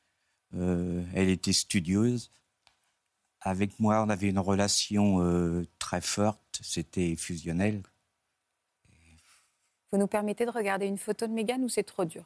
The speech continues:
Speaker 1: Non, non, allez, allez-y. C'est
Speaker 2: Mégane, qui était une jeune femme très belle aussi, très lumineuse, avec ce sourire mutin.
Speaker 1: Ouais.
Speaker 2: C'est quand la dernière fois que vous avez eu de ses nouvelles ?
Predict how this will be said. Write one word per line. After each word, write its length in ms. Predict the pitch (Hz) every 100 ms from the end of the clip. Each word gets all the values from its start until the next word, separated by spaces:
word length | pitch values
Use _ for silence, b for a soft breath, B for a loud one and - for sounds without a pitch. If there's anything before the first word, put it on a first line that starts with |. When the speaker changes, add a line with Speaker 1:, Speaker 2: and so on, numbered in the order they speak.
| _ -
Speaker 1:
Non, 340 | 104 92 92
non, 420 | 92 92 98 95 90
allez, 320 | 85 85 85
allez-y. 520 | 87 80 80 87 101 _ _
C'est 140 | - _ _ _ _ _ _ _
Speaker 2:
Mégane, 240 | - 190 190
qui 80 | 165
était 140 | -
une 240 | - 185
jeune 180 | 175 170
femme 240 | 165 208 175 -
très 340 | - - 240
belle 420 | 214 226 208 190 -
aussi, 380 | - 170 - 202 _ _ _ _ _ _
très 260 | - - 214
lumineuse, 640 | 196 185 180 175 180 185 _ _ _ _ _ _ _ _ _ _ _
avec 140 | -
ce 200 | - -
sourire 420 | 165 - 180 190 175
mutin. 480 | 180 185 - 185 _ _ _ _ _ _ _ 98
Speaker 1:
Ouais. 80 | 85 - _ _ _ _ _ _
Speaker 2:
C'est 200 | - 202
quand 160 | 196
la 120 | 196 180
dernière 300 | 175 170 170
fois 160 | 170
que 40 | 180
vous 140 | 170
avez 140 | 170
eu 100 | 170
de 60 | 170
ses 160 | - 170
nouvelles ? 340 | 185 175